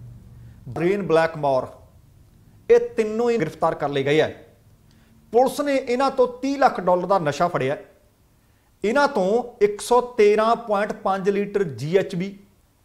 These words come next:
ਬਾਈ ਪੁਆਇੰਟ ਤਿੰਨ ਕਿਲੋਗ੍ਰਾਮ ਮੈਥਾਫੈਟਾਮਾਈਨ, ਅਠਾਰਾਂ ਹਜ਼ਾਰ ਫੈਂਟਨਲ ਦੀਆਂ ਗੋਲੀਆਂ, ਡੇਢ ਕਿਲੋਗ੍ਰਾਮ ਫੈਂਟਨਲ,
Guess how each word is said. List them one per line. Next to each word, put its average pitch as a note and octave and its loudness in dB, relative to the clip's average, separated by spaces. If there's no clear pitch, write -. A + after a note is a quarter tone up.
ਬਾਈ D#3 2
ਪੁਆਇੰਟ A#3 0
ਤਿੰਨ A#3 -2
ਕਿਲੋਗ੍ਰਾਮ G#3 2
ਮੈਥਾਫੈਟਾਮਾਈਨ, F3+ 0
ਅਠਾਰਾਂ F3+ 2
ਹਜ਼ਾਰ G3 2
ਫੈਂਟਨਲ F3 -4
ਦੀਆਂ E3 -4
ਗੋਲੀਆਂ, D3+ -4
ਡੇਢ D#3 4
ਕਿਲੋਗ੍ਰਾਮ G#3+ 2
ਫੈਂਟਨਲ, E3+ -4